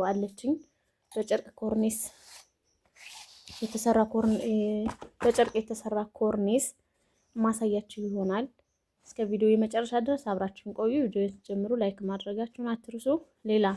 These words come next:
የምትፈልጉት መረጃ ካላችሁ ጠይቁኝ ማለት ነው።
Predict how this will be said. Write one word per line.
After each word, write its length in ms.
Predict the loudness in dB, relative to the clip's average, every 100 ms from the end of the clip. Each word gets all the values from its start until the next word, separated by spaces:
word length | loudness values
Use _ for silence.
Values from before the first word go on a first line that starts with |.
| -4
የምትፈልጉት 640 | -4 -2 -2 -4 -2 -2 -2
መረጃ 260 | -2 -2 -4
ካላችሁ 400 | -2 0 0 -2 -6
ጠይቁኝ 440 | -2 -2 -2 -2
ማለት 280 | 0 -2 -4
ነው። 140 | -8